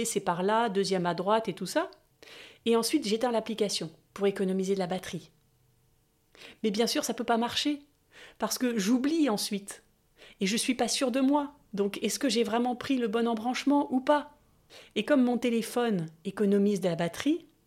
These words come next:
il se met souvent en mode veille. Ça fait que je dois m'arrêter pour regarder. Et donc que je m'énerve de plus en plus souvent.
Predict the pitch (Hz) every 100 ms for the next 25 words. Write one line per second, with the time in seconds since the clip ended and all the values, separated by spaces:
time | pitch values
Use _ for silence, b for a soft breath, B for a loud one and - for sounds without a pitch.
0 | _ _ _ - 180 202 180 208 226 254
1 | 220 190 208 269 214 160 - _ _ _
2 | _ _ _ _ _ _ _ B B B
3 | B B - 254 285 277 226 202 214 226
4 | 269 269 302 294 _ _ _ - 220 208
5 | 175 170 214 247 226 285 285 - _ _
6 | _ B B B 214 233 240 240 208 233
7 | 269 262 240 202 220 247 233 226 254 -
8 | 269 247 233